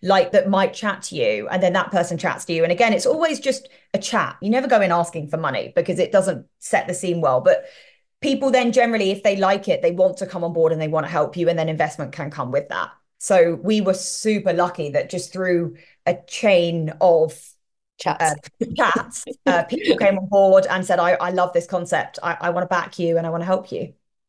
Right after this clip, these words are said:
Speaker 2: And if people are listening now and they have extra cash or, you know, how can people invest in you now? What's the process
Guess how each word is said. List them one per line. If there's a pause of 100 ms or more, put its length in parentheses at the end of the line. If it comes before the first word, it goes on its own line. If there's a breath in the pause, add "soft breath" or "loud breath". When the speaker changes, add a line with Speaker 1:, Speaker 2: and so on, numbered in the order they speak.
(120)
Speaker 2:
And
if
people
are
listening
now
and
they
have (240)
extra
cash
or,
you
know,
how
can
people
invest
in
you
now?
What's
the
process